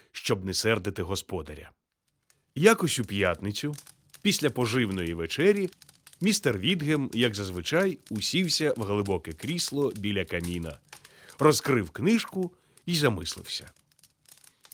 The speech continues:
Місіс Марч умостилася на диванчику з клубком вовни та спицями. Вона не любила сидіти без діла і цього разу плела для містера Відгема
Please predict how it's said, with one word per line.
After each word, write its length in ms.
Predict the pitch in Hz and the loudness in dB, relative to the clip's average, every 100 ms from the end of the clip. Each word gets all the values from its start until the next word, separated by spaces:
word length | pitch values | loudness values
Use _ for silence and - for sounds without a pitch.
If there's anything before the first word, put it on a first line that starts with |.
| - | -4
Місіс 380 | 120 113 95 - | 0 2 0 2
Марч 440 | 101 160 151 - _ _ - | 4 4 2 -8 _ _ -2
умостилася 640 | 139 143 202 156 113 101 | 0 2 2 2 2 -2
на 100 | 90 | -4
диванчику 720 | 85 127 190 - 165 170 - - - | -2 0 0 -2 -2 -2 -4 -12 -6
з 140 | 143 117 | -4 -2
клубком 560 | 120 107 - 110 90 | -2 -4 -2 -2 0
вовни 440 | 85 175 160 156 151 | 4 6 6 0 0
та 160 | 127 | 0
спицями. 600 | 120 - 110 92 80 69 - _ _ _ _ _ _ - - | -2 -2 -4 -4 -8 -10 -16 _ _ _ _ _ _ -20 -6
Вона 340 | 160 208 214 202 | 4 6 6 4
не 140 | 190 | 6
любила 420 | 180 117 101 95 - | 6 4 4 2 0
сидіти 460 | - 123 101 95 | 0 0 -2 -4
без 240 | 90 98 101 | -4 -4 -2
діла 340 | 196 220 202 - - - - | 0 2 0 -2 -20 -12 -4
і 100 | 160 | 0
цього 300 | 160 117 110 | 2 4 4
разу 340 | 190 185 175 | 4 4 0
плела 380 | 123 107 107 139 | 0 0 2 2
для 140 | 110 | 2
містера 380 | 95 95 - 87 | 0 -2 -4 -4
Відгема 500 | 120 190 156 165 160 | -2 -2 0 0 -2